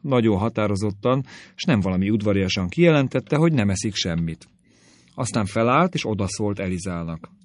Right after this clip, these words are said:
"Úgy látom, Miss Bennet, hogy a gyep egyik oldalán egész szép kis vadon van.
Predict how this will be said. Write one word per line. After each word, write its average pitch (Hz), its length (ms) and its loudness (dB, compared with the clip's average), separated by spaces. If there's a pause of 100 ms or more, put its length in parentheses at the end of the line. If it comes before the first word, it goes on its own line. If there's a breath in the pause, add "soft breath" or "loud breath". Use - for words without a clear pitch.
(840 loud breath)
"Úgy 233 160 6
látom, 151 380 6
Miss 156 240 8
Bennet, 143 460 0
hogy 175 200 2
a 185 200 2
gyep 185 260 6
egyik 139 380 2
oldalán 143 460 4
egész 117 340 2
szép 107 280 0
kis 98 180 -6
vadon 92 360 -2
van. 87 300 -2